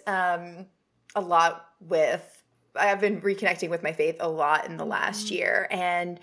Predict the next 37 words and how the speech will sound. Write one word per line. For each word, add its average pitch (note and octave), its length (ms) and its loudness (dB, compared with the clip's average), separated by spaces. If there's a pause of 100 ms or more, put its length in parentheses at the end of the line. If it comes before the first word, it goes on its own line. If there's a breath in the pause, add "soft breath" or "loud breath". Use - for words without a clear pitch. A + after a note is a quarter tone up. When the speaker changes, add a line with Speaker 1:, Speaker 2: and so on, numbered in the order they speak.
(160 loud breath)
Speaker 1:
they F#3+ 140 -2
talk G#3+ 300 -4
about F#3 500 2 (160 loud breath)
how G3 180 2
God G#3+ 300 0
wants C4 260 -6
us A3 100 -6
to G#3+ 60 -4
have F3+ 300 0
this F3 180 -6
childlike E3+ 840 0 (260 soft breath)
wonder. D#3+ 720 2 (180 loud breath)
And A3+ 320 0
so C4 100 -2
it's A#3+ 120 -2
gotten D#4 180 -4
me C#4 80 -2
thinking, C#4 260 -2
okay, A#3+ 160 4
what G3+ 680 -2
does E4+ 180 -4
a C4+ 60 -4
child G#3 560 0
do? C4+ 300 0
How G3 240 0
do A#3 120 2
they G#3+ 280 4
think? A#3+ 540 -4
And F#3+ 200 2 (720 loud breath)
children C#4+ 440 2
are A#3+ 120 2
very F#3 320 2
curious. D3+ 640 -4 (120)
They're G#3 160 4
always G#3 280 4
asking G3+ 500 -2
why. A3 400 2